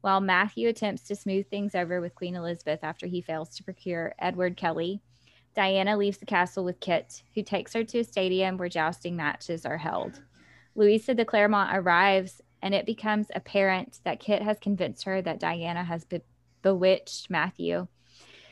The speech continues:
and they've decided that they must kill her to free Matthew. So it turns out that Kit still hates Diana. They tie her up,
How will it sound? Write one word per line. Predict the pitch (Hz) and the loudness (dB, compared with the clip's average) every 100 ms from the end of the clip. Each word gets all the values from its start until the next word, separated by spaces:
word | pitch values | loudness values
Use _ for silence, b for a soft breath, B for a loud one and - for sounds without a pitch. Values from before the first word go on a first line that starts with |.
| b b | b b
and | - 214 | 2 6
they've | 214 | 6
decided | 226 240 247 247 262 | 6 4 6 6 4
that | 247 | 2
they | 240 240 | 2 4
must | 240 - | 4 4
kill | 220 240 | 4 6
her | 226 156 | 6 4
to | 156 180 | 2 -2
free | - 196 | 2 2
Matthew. | 185 147 156 - - - 196 _ | 2 -2 -4 -8 -6 -4 -6 _
So | - 214 220 233 | 2 6 8 8
it | 233 | 4
turns | 226 233 254 | 4 6 6
out | 254 247 | 4 4
that | 180 - | 0 2
Kit | 233 240 - | 2 2 -2
still | - - 220 233 | -8 2 4 6
hates | 208 208 - - | 6 6 4 -6
Diana. | 185 175 190 175 160 - 175 - _ _ _ _ - | 2 4 4 4 0 0 -2 -6 _ _ _ _ 2
They | 196 | 4
tie | 196 220 240 | 6 6 6
her | 277 247 | 6 8
up, | 247 311 - | 8 6 2